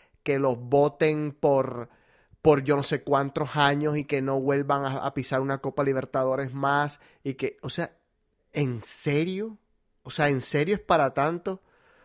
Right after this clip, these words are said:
O sea, ¿en serio sobre todo los jugadores, lo deportivo, en serio son tan culpables de, de, de lo que pasó con un, con unos desadaptados? Y me van a decir, "Sí, pero es que siempre con el mismo cuento de los diez, veinte desadaptados". Bueno, lo que pasa es que,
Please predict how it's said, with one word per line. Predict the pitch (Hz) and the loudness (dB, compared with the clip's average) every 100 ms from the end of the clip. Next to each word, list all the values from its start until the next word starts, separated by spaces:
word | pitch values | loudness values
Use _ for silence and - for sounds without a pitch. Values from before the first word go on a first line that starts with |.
| _ _ | _ _
O | 135 | 0
sea, | 160 151 | 2 4
¿en | 151 | 2
serio | - 185 220 | 4 4 4
sobre | 214 190 | 2 0
todo | 156 175 | 2 2
los | 202 170 | 2 2
jugadores, | 160 139 147 139 120 | 2 4 4 2 2
lo | 131 | 2
deportivo, | 135 135 127 - 160 139 113 | 2 0 -4 -2 -2 0 -2
en | |
serio | 110 147 180 185 | -2 0 2 0
son | - 185 | -2 -4
tan | - 180 | -4 -2
culpables | 180 156 - 131 175 196 151 | -2 -2 0 0 2 -2 -4
de, | 123 104 | -4 -4
de, | 117 101 | -6 -4
de | 120 | -4
lo | 117 | -4
que | 123 | -4
pasó | - 107 135 135 | -6 -6 -6 0
con | 160 | 0
un, | 156 170 175 - _ - | 2 -2 -6 -8 _ 0
con | 170 156 | 4 8
unos | 170 202 208 | 8 6 4
desadaptados? | 160 151 135 120 - 156 190 185 _ - - - 160 | 0 -2 0 -2 0 0 0 -4 _ -20 -20 -10 -2
Y | |
me | 180 | 2
van | 170 196 | 4 4
a | |
decir, | 220 185 208 196 - _ - | 2 2 0 -2 -6 _ -6
"Sí, | 220 226 | -2 0
pero | 208 | 0
es | 170 | 0
que | 190 | -2
siempre | 185 190 196 180 | 0 0 0 0
con | 160 | 2
el | |
mismo | 160 180 | 2 0
cuento | 175 170 165 175 | 2 0 2 2
de | |
los | 151 127 | 2 0
diez, | 131 151 160 151 | 0 0 0 0
veinte | 143 147 156 | -2 -2 -2
desadaptados". | 151 143 120 104 - 120 98 - _ _ _ _ _ _ | -4 -2 -2 -4 -4 -4 -4 -10 _ _ _ _ _ _
Bueno, | 151 160 - | -2 -2 -6
lo | 98 110 | -10 -10
que | 98 | -6
pasa | 131 170 | -4 -4
es | 220 | -4
que, | 202 - | -4 -6